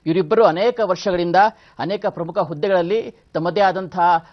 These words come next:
ಕಾರ್ಯವೈಖರಿಯನ್ನ ಬಹಳ ಅದ್ಭುತವಾಗಿ ಮಾಡಿಕೊಂಡು ತಮ್ಮದೇ ಆದಂತಹ ಛಾಪನ್ನು ಮೂಡಿಸಿರೋರು. ಈ ಇಬ್ಬರು ನುರಿತ ವಕೀಲರು, ಪ್ರಾಜ್ಞರು ಇವತ್ತು ನಮ್ಮ ಜೊತೆ ಚರ್ಚೆಯಲ್ಲಿ ಭಾಗವಹಿಸ್ತಾ ಇದ್ದಾರೆ. ಹಾಗಾಗಿ ಮೊದಲಿಗೆ ಅವರಿಬ್ಬರಿಗೆ ಕಾರ್ಯಕ್ರಮಕ್ಕೆ ಸ್ವಾಗತವನ್ನ ಕೋರೋಣ. ಸರ್, ಅರುಣ್ ಕುಮಾರ್ ಸರ್, ಕಾರ್ಯಕ್ರಮಕ್ಕೆ ಪ್ರೀತಿಯ ಸ್ವಾಗತ.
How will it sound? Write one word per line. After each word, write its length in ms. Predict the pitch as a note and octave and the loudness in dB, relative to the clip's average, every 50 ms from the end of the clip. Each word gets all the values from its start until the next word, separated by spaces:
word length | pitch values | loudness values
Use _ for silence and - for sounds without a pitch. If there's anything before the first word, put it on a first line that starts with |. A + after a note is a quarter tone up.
| _ _ _ | _ _ _
ಕಾರ್ಯವೈಖರಿಯನ್ನ 760 | - D3 D#3+ G3 A3 A3 F#3+ F#3 F3+ F#3 F3+ F3+ F3 E3+ F3 F3+ F#3+ F3+ | -4 -2 0 0 0 0 -2 -2 -4 -4 -4 -4 -4 -2 -2 0 -2 -2
ಬಹಳ 200 | C3+ D3 E3 D#3 | -2 -4 -2 -2
ಅದ್ಭುತವಾಗಿ 560 | E3 F#3+ G3+ A#3+ C#4 G#3 A#3+ A3 G#3 F#3 F#3 | -2 -2 -4 -6 -2 2 2 2 2 2 -2
ಮಾಡಿಕೊಂಡು 440 | F3 F3 D#3+ D#3 F#3 F3 F3 F#3 F#3 | -6 -6 -6 -6 -6 -8 -8 -8 -8
ತಮ್ಮದೇ 300 | - D3+ D#3 F3 E3 F#3 | -6 -6 -6 -4 -2 -2
ಆದಂತಹ 380 | F3+ F3+ E3+ C#3+ F3+ F3 D#3+ | -2 -2 -4 -4 -2 -2 -2
ಛಾಪನ್ನು 500 | D#3 - - E3 E3+ - - A3+ G#3 F#3+ | -2 -4 -2 -2 0 0 0 -2 -6 -4
ಮೂಡಿಸಿರೋರು. 640 | D#3 D#3 D#3+ - - D#3+ D3+ D3+ D#3 F#3+ G#3+ G#3 _ - _ _ - | -6 -6 -6 -4 -2 0 0 2 2 0 0 -2 _ -20 _ _ -4
ಈ 100 | D3+ D3+ | -2 -2
ಇಬ್ಬರು 240 | D3+ C3 F3 F#3 F3+ | 0 0 0 0 0
ನುರಿತ 300 | D#3+ D3+ D#3 F#3 A3 A3 | 0 0 0 -2 -2 -2
ವಕೀಲರು, 520 | G#3+ F3 F3 E3+ F#3+ F3+ E3+ E3 F#3+ G#3 G3+ - - _ _ | -2 -2 -2 -4 -2 -2 -2 -2 -2 -4 -4 -8 -14 _ _
ಪ್ರಾಜ್ಞರು 720 | - D3+ D3 E3+ F#3 F3+ E3+ G#3 G3 F#3 G3 G3+ G3 - _ _ _ _ | -4 -2 0 0 -2 -2 -4 -4 -2 0 -2 -2 -4 -8 _ _ _ _
ಇವತ್ತು 220 | - C#3 C#3+ C3+ D3+ | -10 -10 -10 -8 -6
ನಮ್ಮ 160 | D3+ D#3 D3+ | -6 -6 -6
ಜೊತೆ 320 | D3 D3 E3+ E3 D#3 B2+ | -4 -2 -2 0 0 -2
ಚರ್ಚೆಯಲ್ಲಿ 540 | G#2 - E3 D#3 D3 - F3+ D#3+ E3 D#3 C#3+ | -4 -4 -6 -6 -4 -4 -4 -2 -2 -2 -2
ಭಾಗವಹಿಸ್ತಾ 520 | A2 F#2 A2+ C#3 C3 D#3 D3 C#3 - - C3+ | -4 -6 -8 -6 -4 -2 -2 -4 -4 -4 -4
ಇದ್ದಾರೆ. 240 | B2+ C#3 D3+ E3+ F#3+ - - _ _ _ _ - | -2 0 2 0 0 0 -4 _ _ _ _ -8
ಹಾಗಾಗಿ 260 | B2+ C3+ F3+ F#3+ G3+ | -2 0 0 0 2
ಮೊದಲಿಗೆ 380 | F3 D#3 D#3+ G#3+ G#3+ G#3+ G3+ | 0 0 0 0 0 2 2
ಅವರಿಬ್ಬರಿಗೆ 560 | A3 F#3 F3+ E3 D3+ F3+ D#3 G3 A3+ G#3+ - - | 2 2 2 -2 -6 -6 -4 -2 -4 -4 -4 -6
ಕಾರ್ಯಕ್ರಮಕ್ಕೆ 880 | - D3 D3+ E3 E3 F#3 D#3 D#3 C3 - G3+ G#3+ G#3+ G#3+ _ _ _ _ _ - | -6 -4 -4 -4 -4 -4 -8 -8 -8 -8 -8 -8 -8 -10 _ _ _ _ _ -8
ಸ್ವಾಗತವನ್ನ 440 | - D3+ E3 F3 F3 E3+ D#3+ C#3 C#3 | -2 0 0 0 0 0 -2 -4 -4
ಕೋರೋಣ. 280 | B2 - B2 A#2+ A#2+ A2 G2+ G2 _ _ _ _ _ _ - | -4 -2 -2 -2 -2 -4 -6 -8 _ _ _ _ _ _ -2
ಸರ್, 80 | - F#3 | 2 2
ಅರುಣ್ 160 | F3+ G#3 A3+ | 4 2 2
ಕುಮಾರ್ 220 | G3+ A#3 A3 G#3+ F#3 | 0 0 0 0 0
ಸರ್, 180 | - A#3 B3 | 0 -2 -4
ಕಾರ್ಯಕ್ರಮಕ್ಕೆ 540 | A#3+ _ - F3 F3 F#3 E3+ G3 G3 E3 F#3+ | -4 _ -4 -4 -2 -2 -2 -4 -4 -4 -6
ಪ್ರೀತಿಯ 320 | F#3 - F3+ F3+ F3+ F#3+ | -4 -2 -2 0 0 0
ಸ್ವಾಗತ. 340 | F#3 - F#3 E3+ E3 F3 C3+ | 0 2 2 2 2 4 6